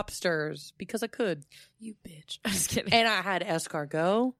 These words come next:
Speaker 2: Ugh.
Speaker 1: And then I had a shrimp cocktail. You see the theme of, like, seafood and, like, weird things. Um, what else? And then I would have dessert every night because the dessert would always be really good.
Speaker 2: And tell me, you probably drank a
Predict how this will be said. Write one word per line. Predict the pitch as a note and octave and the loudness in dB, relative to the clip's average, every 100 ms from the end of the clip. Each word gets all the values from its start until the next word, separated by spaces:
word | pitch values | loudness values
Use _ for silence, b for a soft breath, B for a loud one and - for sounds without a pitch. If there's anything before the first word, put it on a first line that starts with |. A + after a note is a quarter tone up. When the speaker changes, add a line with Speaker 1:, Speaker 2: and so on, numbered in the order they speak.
| - | -4
Speaker 2:
Ugh. | - A#3 A#3 G3 | 0 2 2 2
Speaker 1:
And | F3+ | 2
then | F3+ | 2
I | F3 | 2
had | F#3 F3 | 2 0
a | |
shrimp | D3+ A3+ F3+ - | 0 -2 -2 0
cocktail. | - G3+ - B3 | 0 0 2 -2
You | A3 | -2
see | - B3+ | -2 -2
the | G#3+ | -4
theme | - G#3+ G#3 | -6 -4 0
of, | F#3+ | 2
like, | D#3+ | 0
seafood | - F3 E3 - F3 E3+ | -2 -6 -6 -2 0 0
and, | D#3 | 0
like, | D3+ - | -2 -2
weird | D#3+ D#3 - | -2 -2 0
things. | D#3+ D#3 D3+ - b b b b | 0 0 -8 -16 b b b b
Um, | D#3+ D#3+ D#3 D3 D3+ | -2 0 0 -2 -4
what | F3 F3+ | -2 2
else? | D#3 D3 - - | 2 0 -6 -10
And | - D#3+ | -8 -2
then | E3 | 0
I | D#3+ | 2
would | D#3+ | 2
have | D#3 D#3+ | 2 -2
dessert | C#3+ C3+ - E3 G#3 | -2 -4 2 2 4
every | F#3+ F#3+ G3 | 2 2 2
night | G3 G3 F3 | 2 2 -2
because | D3 E3 - | -2 -2 0
the | D3 | -4
dessert | C#3 C3 D3+ A3 | -4 0 0 2
would | A#3 | 2
always | A#3 A#3 A#3 | 4 2 0
be | A#3 | -2
really | A3+ A#3 A#3 | 0 2 2
good. | G#3 B3+ | 4 4
Speaker 2:
And | B3+ A#3 | 6 6
tell | D4 C4+ | 4 4
me, | A#3 | -2
you | A#3 | 0
probably | B3+ B3 B3+ | 0 0 -4
drank | F#3+ A#3 A#3 A3 | -2 2 2 0
a | - F#3+ | -2 -2